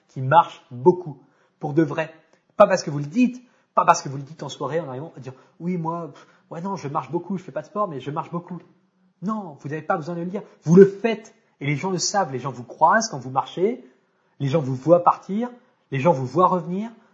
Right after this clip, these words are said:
C'est vos actions qui comptent. Devenez la personne qui marche tous les jours. Devenez la personne qui mange des crudités avant chaque repas. Devenez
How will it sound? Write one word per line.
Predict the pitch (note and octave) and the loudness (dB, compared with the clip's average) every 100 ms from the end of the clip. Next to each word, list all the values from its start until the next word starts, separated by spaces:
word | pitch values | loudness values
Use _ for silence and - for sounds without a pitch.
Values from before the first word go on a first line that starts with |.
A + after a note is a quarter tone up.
| _ _ _ _ _ _ _ | _ _ _ _ _ _ _
C'est | - - D3+ | -12 -4 -2
vos | D#3 F3+ | 0 0
actions | F3 - F#3+ | -2 -4 -6
qui | E3+ C3+ | -8 -14
comptent. | C3 A#2+ - _ _ _ _ _ _ _ _ _ _ _ _ _ _ _ _ _ _ _ - | -14 -16 -18 _ _ _ _ _ _ _ _ _ _ _ _ _ _ _ _ _ _ _ -10
Devenez | C3+ F#3 F#3 F3 | 10 10 10 4
la | F3+ | 0
personne | - - D3+ | -2 -12 -14
qui | - B2+ | -14 -4
marche | C3+ - | -4 -4
tous | C3 | -4
les | A#2+ | -4
jours. | A#2 - _ _ - - _ | -4 -14 _ _ -20 -20 _
Devenez | C3 F#3 F#3 F#3 | 10 10 10 6
la | F#3+ | 0
personne | C3+ - E3+ E3+ | -2 -8 -10 -10
qui | - | -10
mange | B2 D#3 | -8 -4
des | C3 | -2
crudités | A#2+ B2+ A2+ - E3+ E3+ | -2 -6 -10 -4 -4 -4
avant | A#2 A#2+ | -10 -12
chaque | - - | -14 -14
repas. | C3 - A2+ - _ - _ | -14 -12 -14 -18 _ -20 _
Devenez | B2+ C#3+ F3+ C3 C#3+ A3 | 4 8 8 6 0 0